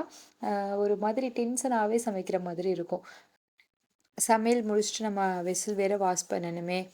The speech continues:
அப்படின்னு அது ஒரு மைண்ட்ல ஓடிட்டே இருக்கும். நம்ம இந்த மாதிரி ஃபஸ்ட்டே நீட் பண்ணி வச்சுட்டோம்னா ரிலாக்ஸா சமைக்கலாம். So நான் இந்த மாதிரி தான் இப்போல்லாம் ஃபாலோ பண்றேன். நான் முன்னாடி பண்ணியிருக்கேன்.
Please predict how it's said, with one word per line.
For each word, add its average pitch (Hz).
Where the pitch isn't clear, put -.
அப்படின்னு 208
அது 196
ஒரு 190
மைண்ட்ல 196
ஓடிட்டே 208
இருக்கும். 180
நம்ம 214
இந்த 233
மாதிரி 269
ஃபஸ்ட்டே 226
நீட் 240
பண்ணி 214
வச்சுட்டோம்னா 190
ரிலாக்ஸா 196
சமைக்கலாம். 170
So 208
நான் 190
இந்த 202
மாதிரி 180
தான் 196
இப்போல்லாம் 170
ஃபாலோ 170
பண்றேன். 175
நான் 202
முன்னாடி 220
பண்ணியிருக்கேன். 180